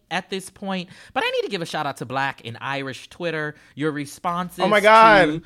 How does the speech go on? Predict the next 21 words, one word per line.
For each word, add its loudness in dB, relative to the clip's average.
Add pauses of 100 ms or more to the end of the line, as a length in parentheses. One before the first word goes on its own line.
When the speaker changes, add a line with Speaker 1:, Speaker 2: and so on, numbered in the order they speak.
(160)
Speaker 1:
Queen -6
Elizabeth's -6
<laughs> -14
death -8 (300)
were -6 (600)
marvelous. -6 (260)
Okay? -4
They -6
were -6
marvelous, -8
and -6
I -6
am -10
deeply -12
thankful -10
and -12
grateful -12
for -10
all -10
of -20
it. -20